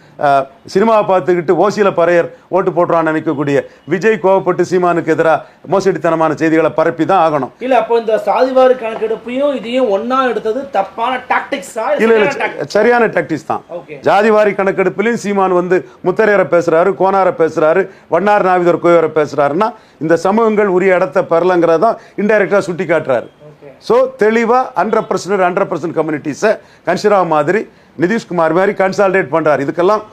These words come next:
Speaker 1: ஒரு துணிச்சல் வேணும். "தாழ கிடப்பாரை தற்காப்பதே தர்மம்ங்கிற" ஐயா வைகுண்டர் வழியில ஒரு சாக்ரிஃபைஸ் மைண்டோட "come what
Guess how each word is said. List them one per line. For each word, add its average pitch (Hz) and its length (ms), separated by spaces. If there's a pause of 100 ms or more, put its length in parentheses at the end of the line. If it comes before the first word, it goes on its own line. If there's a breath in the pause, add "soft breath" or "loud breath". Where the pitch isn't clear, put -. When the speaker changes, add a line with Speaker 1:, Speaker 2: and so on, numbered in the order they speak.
(100)
Speaker 1:
ஒரு 165 140
துணிச்சல் 214 420
வேணும். 160 320 (420)
"தாழ 208 260
கிடப்பாரை 185 460
தற்காப்பதே 180 640
தர்மம்ங்கிற" 160 680 (200 loud breath)
ஐயா 180 260
வைகுண்டர் 202 420
வழியில 170 400 (320 loud breath)
ஒரு 160 180 (100)
சாக்ரிஃபைஸ் 214 580
மைண்டோட 170 440 (120)
"come 214 180 (100)
what 220 180